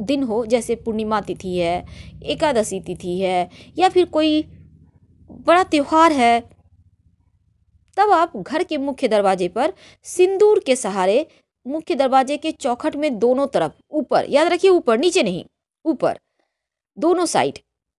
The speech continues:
स्वस्तिक का चिन्ह बना सकते हैं, ओम का प्रतीक चिन्ह लगा सकते हैं। इससे क्या होगा ना, आपके घर में खुशियाँ बढ़ेगी। अब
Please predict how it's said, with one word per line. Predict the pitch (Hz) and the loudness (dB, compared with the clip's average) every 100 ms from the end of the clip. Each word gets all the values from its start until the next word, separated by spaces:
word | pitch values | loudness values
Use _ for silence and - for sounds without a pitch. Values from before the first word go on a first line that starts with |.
| _ _ _ _ _ _ _ | _ _ _ _ _ _ _
स्वस्तिक | - 247 - 277 | -4 -4 -4 -4
का | 247 | -4
चिन्ह | 240 240 233 | -4 -4 -2
बना | 214 214 | -2 -4
सकते | 202 - 196 | -6 -8 -6
हैं, | 185 180 _ _ _ - | -6 -8 _ _ _ 0
ओम | 294 311 | 0 0
का | 277 262 | -2 -4
प्रतीक | 240 220 254 254 | -2 -6 -6 -6
चिन्ह | 240 220 | -6 -6
लगा | 208 196 | -4 -4
सकते | 196 185 - 185 | -6 -8 -10 -10
हैं। | 185 180 _ _ _ 330 | -10 -14 _ _ _ -6
इससे | 330 381 | -2 0
क्या | 277 226 | 0 -2
होगा | 202 214 | -2 -2
ना, | 269 381 _ _ _ | -4 -8 _ _ _
आपके | 262 302 - | -4 -4 -6
घर | 240 254 | -4 -2
में | 277 285 | -4 -6
खुशियाँ | 226 233 254 202 | -8 -4 -2 -2
बढ़ेगी। | 170 170 170 - _ _ _ _ _ _ - - - | -2 -4 -10 -14 _ _ _ _ _ _ -20 -8 -2
अब | 381 349 | 0 0